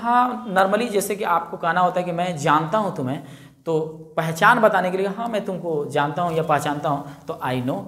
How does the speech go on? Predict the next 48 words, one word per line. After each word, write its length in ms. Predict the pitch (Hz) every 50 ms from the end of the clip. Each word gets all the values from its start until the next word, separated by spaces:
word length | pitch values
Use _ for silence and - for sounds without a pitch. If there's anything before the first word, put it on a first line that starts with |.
| - - 131
you", 180 | 131 127 113 107 - - - - -
मैं 120 | 160 180 175
तुम्हें 180 | 185 185 180 185
पहचानता 460 | 190 180 180 185 208 208 208 214 233
हूँ 200 | 233 240 233 233
तो 100 | - 160
भी 80 | 160 180
हो 100 | 190 190
जाएगा 200 | 196 196 185 190
English 300 | 196 196 196 202 196 202
में 60 | 214
"I 120 | 202 196 202
know 180 | 202 202 208 208
you", 180 | 196 208 214 208 - - - _ _ -
ठीक 80 | 226 233
है 60 | 220
ना? 260 | 180 - - - - -
और 120 | 160 165
मैं 140 | 175 180 160
तुम्हें 180 | 180 175 170 156
जानता 300 | 170 170 175 170 208 208
हूँ 140 | 214 190 175
तो 80 | 160
भी 100 | 147 156
हो 80 | 160 160
जाएगा 280 | 156 156 147 151 202 - - - - - - 123
"I 100 | 131 135
know 160 | 135 127 127 123
you"। 160 | 120 120 123 - - - - -
लेकिन 260 | 175 208 220 220 196 151
जब 180 | 180 190 180
भी 100 | 208 254
कभी 220 | 254 262 247 240 226
बात 260 | 196 208 214 214 214
आए 240 | 214 220 214 - - - -
कि 60 | 190
"मैं 200 | 190 214 247 254 - -
तुम्हारे 400 | - - 196 175 190 190 208 208 175 151
बारे 380 | 170 180 185 196 226 285 330
में 140 | 320 311 269 202
जानता 360 | 214 202 196 202 - - 214
हूँ", 420 | 190 170 156 160 - - - - 175
यानी 140 | 175 180
उसके 220 | 185 165 160 - 185
पूरा 280 | - - 196 214 233
जो 140 | 220 196 202
है 80 | 208 220
ना, 120 | 220 196